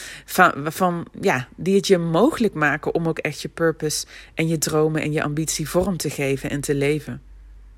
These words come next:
En als ik het zo vertel, dan, ehm, dan, ehm, ja, dan, dan denk ik, eh, dan, ah, eh,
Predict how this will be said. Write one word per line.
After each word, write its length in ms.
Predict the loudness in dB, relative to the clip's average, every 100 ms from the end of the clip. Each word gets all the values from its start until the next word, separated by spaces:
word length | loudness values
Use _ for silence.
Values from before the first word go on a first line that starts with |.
| -20 _ -20 -20 -20 -20 -20 -20 -20 _ _ _ -20 -20 _
En 320 | 4 6 4 6
als 160 | 6
ik 80 | 6
het 120 | 2
zo 200 | 6 6
vertel, 580 | 4 4 6 6 6 8
dan, 340 | 8 8 6
ehm, 500 | 6 6 6 4 -2 -4 -8 0
dan, 420 | 0 2 0 0
ehm, 380 | 2 0 -2 -6 -10 -14 _ _ _ _ -4
ja, 160 | -2
dan, 200 | 0 -2
dan 200 | -2 0
denk 280 | 0 0 0
ik, 280 | -4 -4 -6
eh, 500 | -2 0 0 0 -2 -8 -6
dan, 160 | -6 0
ah, 120 | 0
eh, 100 | 0